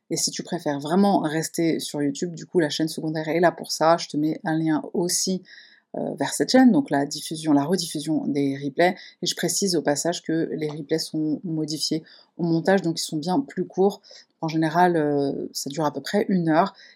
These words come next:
et les directs durent, euh, entre deux heures et deux heures et demie. Donc tu rates quand même certaines choses,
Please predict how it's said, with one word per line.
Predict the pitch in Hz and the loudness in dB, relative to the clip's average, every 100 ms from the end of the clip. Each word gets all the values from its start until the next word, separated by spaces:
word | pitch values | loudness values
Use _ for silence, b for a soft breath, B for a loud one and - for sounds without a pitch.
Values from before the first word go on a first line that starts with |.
| B | B
et | 170 | -4
les | 151 | -4
directs | 139 165 175 202 - - | -2 0 2 2 -2 -12
durent, | 151 170 175 160 | -6 -2 -2 0
euh, | 147 | -2
entre | 165 - - 147 | -2 -8 -6 -4
deux | 151 151 | -4 -2
heures | 170 | -2
et | 170 | -2
deux | 147 | -4
heures | 165 | -6
et | 156 | -4
demie. | 151 147 | 0 0
Donc | 151 160 | 0 -2
tu | - 165 | -8 -6
rates | - 208 214 | 4 4 4
quand | 208 | 2
même | 208 | 2
certaines | - 165 156 143 | -2 -6 -6 0
choses, | 185 233 262 | 4 6 4